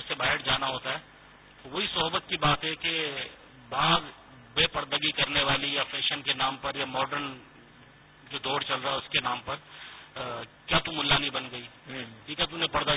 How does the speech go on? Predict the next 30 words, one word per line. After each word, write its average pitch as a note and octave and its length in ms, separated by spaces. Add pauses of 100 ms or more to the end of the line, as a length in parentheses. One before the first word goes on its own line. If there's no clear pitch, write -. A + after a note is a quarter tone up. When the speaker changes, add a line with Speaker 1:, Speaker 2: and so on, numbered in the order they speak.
Speaker 1:
شروع C3+ 140
کر C3 120
دیا؟ F#3+ 100
Speaker 2:
اشاعت A#3 340
کرنے F3 200
والے C3 200
بہت A2 200
ہیں۔ A#2 140
Speaker 1:
تیرا C#3 200
دماغ C#3+ 300
خراب D3+ 280
ہے، C#3 80 (160)
یہ C3+ 80
کوئی D3+ 120
تیری D3+ 200
پردے C3+ 340
کی D#3 100
عمر D3+ 240
ہے۔ B2+ 140 (600)
اور C3+ 140
دیکھ D3 320
یوں D#3 160
یوں F#3+ 180
کر E3+ 100
کے - 160
بہرحال D3+ 260 (500)
اس D#3 100 (100)
صحبت E3 360 (140)
سے G#3 280 (160)
بہت D3 160